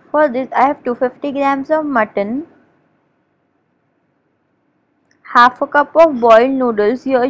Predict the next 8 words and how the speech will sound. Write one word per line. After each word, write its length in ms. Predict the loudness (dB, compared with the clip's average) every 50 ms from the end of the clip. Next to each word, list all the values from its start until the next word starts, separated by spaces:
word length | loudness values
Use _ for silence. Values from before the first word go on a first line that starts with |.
| -2
you 80 | -4 -6
can 260 | -2 -2 -2 -2 -2
use 180 | -4 -6 -6 -6 -6
macaronis. 840 | -4 -2 -2 -2 -4 -4 -6 -4 -4 -4 -6 -6 -6 -8 -8 -10 -14 _ _ -20 _ _ _ _ _ _ _ _ _ _ _ _ _ _ _ _ _ _ _ _ _ _ _ _ _ _ _ _ _ _ _ _ _ _ _ _ _ _ _ _ _ _ _ _ _ _ _ _ _ _ _ _ -4
Then 280 | 0 0 2 2 2
I 140 | 2 2 2
have 200 | 4 2 2 0 -2 -8 _ _ _ _ -20 _ _ _ _ -20 _ _
one-fourth 480 | 0 2 2 2 2 2 0 0 0 2